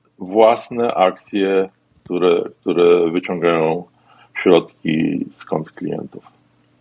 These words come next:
Tak to wygląda. E,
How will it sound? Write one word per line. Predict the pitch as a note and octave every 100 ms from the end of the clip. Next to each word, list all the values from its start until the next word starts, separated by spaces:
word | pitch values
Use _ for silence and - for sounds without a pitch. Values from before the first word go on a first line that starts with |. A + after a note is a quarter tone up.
| _ _
Tak | - -
to | -
wygląda. | F2 F2 E2 D2 - - _ - - - - - - - _ _ _ _ -
E, | A#2+ A#2+